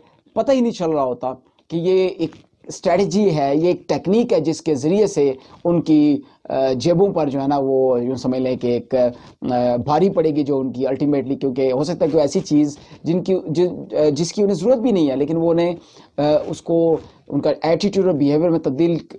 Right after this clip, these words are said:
क-, कराया जाता है और उसके बाद वो परचेजिंग, अ, बिहेवियर की तरफ लेके जाया जाता है। तो of course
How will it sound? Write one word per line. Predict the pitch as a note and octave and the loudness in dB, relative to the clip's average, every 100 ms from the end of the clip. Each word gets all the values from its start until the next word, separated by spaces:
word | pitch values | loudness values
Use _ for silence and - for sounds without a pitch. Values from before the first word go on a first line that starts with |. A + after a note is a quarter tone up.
| - - C#3+ | -20 -6 0
क-, | C#3 C3 | 0 0
कराया | C#3 C3+ D#3 | -2 0 2
जाता | D3+ B2 C#3+ | 0 -2 -2
है | D3 | 0
और | D3+ | 0
उसके | C3+ C#3+ | -2 -2
बाद | C#3+ C#3 | -2 -4
वो | |
परचेजिंग, | C#3+ B2+ C#3 C3+ E3 D#3 | -4 -4 -2 0 2 0
अ, | - - - - C#3 C3 | -4 -20 -12 -4 0 0
बिहेवियर | B2+ C3 B2 E3+ A3 | 0 0 0 2 0
की | - | 0
तरफ | D#3+ C#3+ | -4 -4
लेके | B2 B2 | -4 -4
जाया | B2 A#2 | -4 -4
जाता | A#2 A#2 B2 | -4 -6 -6
है। | B2 | -4
तो | C#3+ | -4
of | C#3 | -2
course | G3 G3 | 0 0